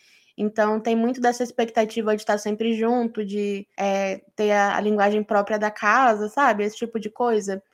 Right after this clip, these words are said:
E que eu não sei se eu, por exemplo, casar com uma pessoa que tem a família super próxima e que os pais interferem bastante, eu não, eu acho que eu não vou gostar, eu acho que eu vou odiar, na verdade,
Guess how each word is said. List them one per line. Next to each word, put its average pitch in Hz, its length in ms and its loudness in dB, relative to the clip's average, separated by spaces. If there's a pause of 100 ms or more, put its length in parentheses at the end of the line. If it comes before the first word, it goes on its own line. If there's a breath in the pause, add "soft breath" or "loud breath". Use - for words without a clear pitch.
(300)
E 202 100 -2
que 214 140 -2
eu 208 80 4
não 214 260 2
sei 220 420 -2 (100)
se - 140 -8
eu, 208 180 0
por 208 160 -4
exemplo, 202 360 -4
casar 202 300 -2
com 208 120 -8
uma 208 80 -4
pessoa 208 400 -4
que 208 100 -10
tem 208 160 -6
a 202 60 -4
família 202 340 -4
super 208 300 -8
próxima 202 460 -2
e 196 40 -8
que 202 340 -6 (560 soft breath)
os 208 160 -6
pais 202 380 4
interferem 208 520 0
bastante, 208 580 0
eu 202 160 -2
não, 208 220 -2
eu 208 80 4
acho 202 220 4
que - 60 -4
eu 226 40 2
não 220 200 0
vou 240 120 0
gostar, 220 460 -2
eu 220 60 -2
acho 202 140 -4
que - 80 -10
eu 202 40 -6
vou 196 100 -4
odiar, 190 320 0
na 190 80 -2
verdade, 190 460 -4